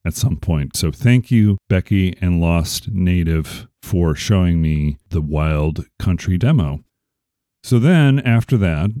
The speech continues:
I was heading to my next appointment and I stopped by the Exceed booth. They sent out a request asking if I wanted to see any of their games, but they didn't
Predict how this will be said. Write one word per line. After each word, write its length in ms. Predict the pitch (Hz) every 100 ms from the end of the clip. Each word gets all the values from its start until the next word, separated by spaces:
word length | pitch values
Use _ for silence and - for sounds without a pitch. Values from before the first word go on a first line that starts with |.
| - _ _ _ -
I 100 | 92
was 200 | 92 -
heading 260 | 147 107 92
to 100 | 101
my 140 | 92
next 320 | 90 95 -
appointment 680 | - - 85 78 87 92 - _ -
and 440 | 90 90 87 87
I 140 | 87
stopped 420 | 85 - 98 87 -
by 240 | 90 85
the 180 | 78 87
Exceed 500 | 71 - 135 135 87
booth. 460 | 78 78 92 - - _ _ _
They 160 | - 120
sent 220 | - 156
out 180 | 139 113
a 40 |
request 760 | 98 92 92 - 113 95 - - -
asking 480 | 98 98 - 104 90
if 160 | 85 90
I 40 |
wanted 280 | 87 87 82
to 100 | 78
see 160 | 104
any 200 | 92 85
of 80 | 82
their 180 | 92 87
games, 560 | 85 92 87 82 78 -
but 240 | 90 76
they 280 | - 90 95
didn't 400 | 87 87 80 76